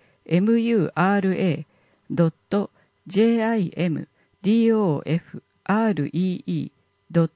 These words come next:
トシーオーエムスラッシュ。九月一日木曜から翌年一月。個人共同区画では年間二十品目を栽培。イベントも多数。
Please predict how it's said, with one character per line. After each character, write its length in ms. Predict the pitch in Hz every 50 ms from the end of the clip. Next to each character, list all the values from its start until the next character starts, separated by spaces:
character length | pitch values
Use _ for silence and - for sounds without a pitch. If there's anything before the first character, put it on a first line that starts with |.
| _
ト 200 | - 214 226 -
シ 360 | - - - 208 214 214 214
ー 60 | - -
オ 280 | - 202 202 190 160 -
ー 20 | _
エ 120 | - 180 165
ム 240 | 143 143 - - _ _
ス 180 | - - -
ラ 120 | - 165 165
ッ 20 |
シ 260 | - - - - -
ュ。 40 | _ _ _ _ _ _ _ _ _ _ _ _ _ _ _ _ _ _ _ _ _
九 140 | - 247 254
月 460 | 254 240 233 _ - - - - 180
一 140 | 202 196 _
日 280 | 196 185 - - 170
木 280 | 165 156 160 - _ 214
曜 220 | 214 226 214 196
か 160 | 170 _ 131 135
ら 220 | 135 131 190 _ _ _ _ _ _ _ _
翌 240 | - 170 - - -
年 400 | - 214 214 - - 208 190 165
一 220 | 147 - - 151
月。 380 | - 139 147 _ - - 190 - _ _ _ _ _ _ _ _ _ _ _ _ _ _ _ _ _ -
個 160 | - 226 226
人 340 | 214 196 165 143 - - - _ _
共 240 | - 214 226 240
同 280 | 240 233 226 226 226 226
区 140 | - - -
画 280 | - 214 208 _ - 143
で 140 | - - 147
は 240 | 135 135 147 156 _ _ _ _ _ _ _ _
年 280 | - 175 202 226 233 226
間 380 | _ - 202 202 202 196 - 180
二 140 | 175 180
十 220 | 165 - 226 247 247
品 360 | - - - 233 240 240 226
目 360 | 202 160 143 _ - 156 135
を 80 | 139 -
栽 320 | - - 175 170 175 165
培。 320 | 151 156 151 143 143 - _ _ _ _ _ _ _ _ _ _ _
イ 120 | - 160 165
ベ 200 | 165 214 240 233
ン 40 | 220
ト 160 | _ 214 208
も 160 | 208 208 202
多 220 | - - 202 156
数。 400 | - - - 190 175 151 - 139